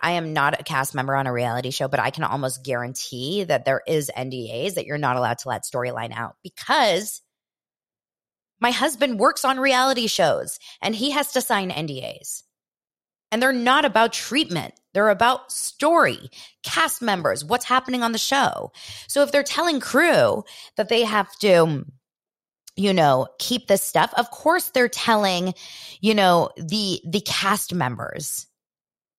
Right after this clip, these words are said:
I just think that, like, it's, it's getting s-, like, bad. It's getting bad. And if I were Paul, who, her,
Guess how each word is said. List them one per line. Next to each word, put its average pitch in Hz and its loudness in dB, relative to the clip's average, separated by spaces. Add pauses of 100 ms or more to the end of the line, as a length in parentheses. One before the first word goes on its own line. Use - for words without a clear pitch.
(2750)
I 220 2
just 254 0
think 247 -4
that, 226 -2
like, 180 -2
it's, - -6
it's 180 -6
getting 269 -2
s-, - -8 (320)
like, 127 -8
bad. - -6 (240)
It's 175 -16
getting 277 -4
bad. 170 -2
And 180 -6
if 175 -6
I 214 2
were 262 0
Paul, 214 0 (300)
who, 285 0
her, - -4